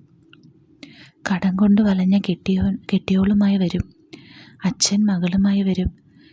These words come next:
ഇതൊക്കെ കാണും. ഇവിടെ നിന്നും ഇറങ്ങിക്കഴിഞ്ഞാൽ എല്ലാം സാധാരണ പോലെ, അത്രേ ഉള്ളൂ." "ചേച്ചി പോയി ഇത്തിരി നേരം കിടക്ക്,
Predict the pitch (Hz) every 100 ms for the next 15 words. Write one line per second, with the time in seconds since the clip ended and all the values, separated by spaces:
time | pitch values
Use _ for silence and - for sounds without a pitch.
0 | _ - 226 208 - 220 - 185 180 190
1 | - - - - _ - _ - 180 185
2 | 202 202 196 208 190 180 190 202 196 196
3 | 190 190 202 - - - _ - 240 240
4 | 247 - 190 180 202 202 202 208 196 175
5 | 180 - - - - 185 208 190 185 -
6 | _ _ _ _ - - - _ - -
7 | - - - - - - 226 226 247 220
8 | 208 - 202 208 202 190 196 170 170 165
9 | 180